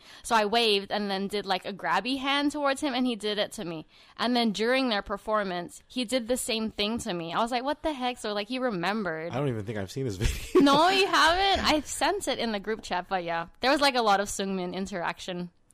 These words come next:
Speaker 2: So, yeah.
Speaker 1: Oh, and then one more
Speaker 2: Oh,
Speaker 1: thing.
Speaker 2: okay. <laughs>
Speaker 1: The most precious thing to me, Hyunjin gave a kiss to me at the end, and then Bang Chan, like, hugged him at the same time. Do you remember that one?
Speaker 2: I remember him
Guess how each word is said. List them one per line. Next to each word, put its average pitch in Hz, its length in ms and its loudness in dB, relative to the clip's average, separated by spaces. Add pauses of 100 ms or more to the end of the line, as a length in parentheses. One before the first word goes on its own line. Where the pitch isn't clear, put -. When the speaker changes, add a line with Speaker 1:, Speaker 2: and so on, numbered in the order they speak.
Speaker 2:
So, 90 560 -10
yeah. 104 260 0
Speaker 1:
Oh, 349 220 10
and 262 160 6
then 240 140 4
one 233 160 2
more 220 160 0
Speaker 2:
Oh, 214 80 -4
Speaker 1:
thing. 190 240 -6
Speaker 2:
okay. 110 320 -6 (140)
<laughs> - 160 -10
Speaker 1:
The 262 100 6
most 269 380 4 (340)
precious 349 480 4
thing 277 300 4
to 269 120 2
me, 247 220 0 (640)
Hyunjin 285 640 6 (400)
gave 220 240 0
a 233 60 0
kiss 196 340 -6
to - 160 -4
me 196 300 -4
at 214 200 -2
the - 180 0
end, 196 300 0
and 214 160 2
then 202 160 2
Bang 196 220 0
Chan, 190 280 -4
like, 175 160 -8
hugged 180 320 -6
him 175 300 -10 (160)
at 185 140 -8
the 202 100 -4
same 175 280 -6
time. 170 320 -8
Do 220 100 -6
you 208 80 -2
remember 208 280 -2
that 196 220 2
one? 208 80 0
Speaker 2:
I - 60 4
remember 190 260 2
him 135 240 0